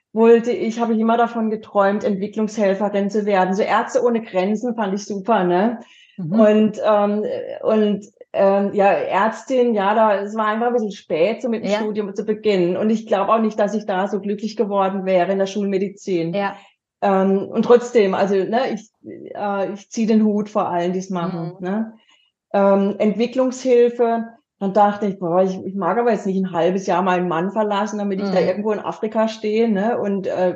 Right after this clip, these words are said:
Speaker 1: und womit eigentlich, ne? So, was mache ich da genau, ne?
Speaker 2: Ja, ja.
Speaker 1: Ich habe mich aber informiert, ne? Ich habe mich
Speaker 2: Mhm.
Speaker 1: auch informiert, mag ich in,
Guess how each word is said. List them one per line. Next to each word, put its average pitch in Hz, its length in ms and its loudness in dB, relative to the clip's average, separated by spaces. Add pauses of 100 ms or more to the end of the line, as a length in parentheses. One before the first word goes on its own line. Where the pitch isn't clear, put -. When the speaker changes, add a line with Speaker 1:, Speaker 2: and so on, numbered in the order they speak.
Speaker 1:
und 190 240 -2
womit 185 320 2
eigentlich, 180 680 -4
ne? 220 240 -2
So, 208 180 -4
was 185 140 -4
mache 175 220 -4
ich 202 120 -8
da 190 180 -2
genau, 175 600 -6
ne? 202 300 -8
Speaker 2:
Ja, 180 260 -16 (100)
ja. 180 240 -12
Speaker 1:
Ich - 60 -8
habe 185 160 0
mich 214 100 2
aber 233 200 2
informiert, 190 760 0
ne? 185 140 -2
Ich 220 100 -4
habe 220 120 -4
mich 202 100 2
Speaker 2:
Mhm. 180 60 2
Speaker 1:
auch - 40 2
informiert, 202 640 -2 (720)
mag 185 460 2
ich 214 340 -6
in, 190 380 2